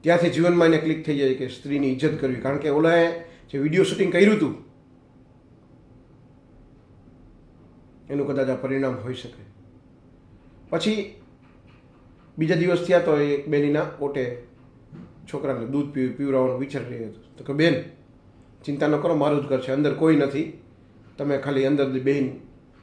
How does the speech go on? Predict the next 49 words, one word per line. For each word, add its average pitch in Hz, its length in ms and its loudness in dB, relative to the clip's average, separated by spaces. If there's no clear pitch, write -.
છોકરાને 135 280 -2
દૂધ 135 260 -4
પીવડાવી 143 280 4
દ્યો." 135 180 -2
તો 160 60 -10
કે, 170 80 -2
"ના, 160 140 4
ના," 143 100 2
તો 123 160 -6
કે, 135 60 -4
"અંદર 160 220 0
બેસી 160 220 0
જાઓ, 170 160 4
વાંધો 151 220 4
નહીં, 147 140 0
ચિંતા 156 260 -2
ન 156 120 2
કર." - 280 -10
તો 127 80 -10
બીજો 135 220 -2
એનો 123 100 -2
ભાઈબંધ, 127 280 -4
"તું 165 180 -6
કેદીથી 254 260 -2
બદલાઈ 147 280 6
ગયો? 131 160 0
તેથી 143 160 -2
તું 147 120 0
શૂટિંગ 175 280 -8
કરતો 139 240 -2
હતો." 113 120 -8
અને 135 100 -2
એ 139 60 0
શૂટિંગ 151 320 -4
તે 151 80 -2
ડિલીટ 156 280 0
કર્યું 165 220 2
કે 151 60 0
નહીં? 123 240 -2
તો 120 80 -12
કે, 117 100 -10
"ભાઈ, 139 220 0
શૂટિંગ 165 240 0
કરવા 165 200 4
મેં 160 140 4
મોબાઈલ 170 300 6
મૂક્યો 180 280 4
તો 196 140 2
ખરો, 165 460 0